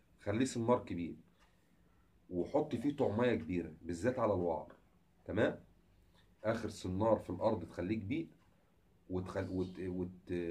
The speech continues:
وتحط فيه طعميه كبيره. ماشي يا جماعه؟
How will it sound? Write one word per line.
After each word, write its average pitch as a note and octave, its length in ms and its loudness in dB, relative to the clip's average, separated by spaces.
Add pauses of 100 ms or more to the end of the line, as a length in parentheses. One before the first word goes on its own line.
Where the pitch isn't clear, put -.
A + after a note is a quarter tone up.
(1400)
وتحط G#2+ 440 -4
فيه A#2 180 -2
طعميه F#2+ 360 0
كبيره. D2+ 300 -8 (720)
ماشي B2 240 2
يا A#2+ 60 4
جماعه؟ D3 380 2